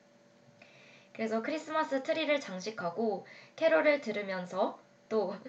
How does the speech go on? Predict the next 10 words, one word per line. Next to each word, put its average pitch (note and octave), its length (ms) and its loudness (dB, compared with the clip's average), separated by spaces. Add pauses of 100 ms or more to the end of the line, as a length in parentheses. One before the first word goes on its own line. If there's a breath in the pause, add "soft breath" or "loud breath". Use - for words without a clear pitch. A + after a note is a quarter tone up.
(380 loud breath)
어떤 A#3+ 400 4
선물을 D4+ 540 4
할지 F#3 720 0
고민하며 G3+ 680 -2
보내는 A3 400 0
시간들이 B3+ 680 -2
참 D4+ 280 -6
행복한 D4+ 460 -6
것 F3 120 -8
같아요. F3 540 -10